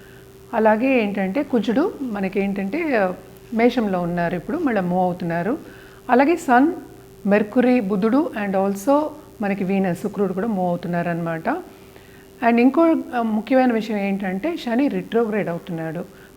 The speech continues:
So అన్ని రాశి ఫలితాలు ఎలా ఉంటాయో చూద్దాము. ఇప్పుడు మనం చెప్పబోయేది కర్కాటక రాశి వాళ్ళ గురించి. జూలై రెండు వేల ఇరవై నాలుగు ఈ నెల రాశి ఫలితాలు కర్కాటక రాశి వాళ్ళకి ఎలా ఉందో చూద్దాము. కర్కాటక రాశి వాళ్ళకి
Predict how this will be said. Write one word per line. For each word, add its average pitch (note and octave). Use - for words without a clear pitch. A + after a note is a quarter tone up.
So A3+
అన్ని A3+
రాశి A#3+
ఫలితాలు G3
ఎలా G3
ఉంటాయో F3+
చూద్దాము. F#3+
ఇప్పుడు A#3+
మనం A#3+
చెప్పబోయేది G3+
కర్కాటక G#3
రాశి E3+
వాళ్ళ E3+
గురించి. E3+
జూలై A#3+
రెండు G3
వేల G3+
ఇరవై F3
నాలుగు E3
ఈ A#3
నెల A3
రాశి G#3
ఫలితాలు F#3
కర్కాటక F#3+
రాశి F3
వాళ్ళకి F3
ఎలా F3+
ఉందో E3+
చూద్దాము. F3+
కర్కాటక C4+
రాశి A3
వాళ్ళకి F#3+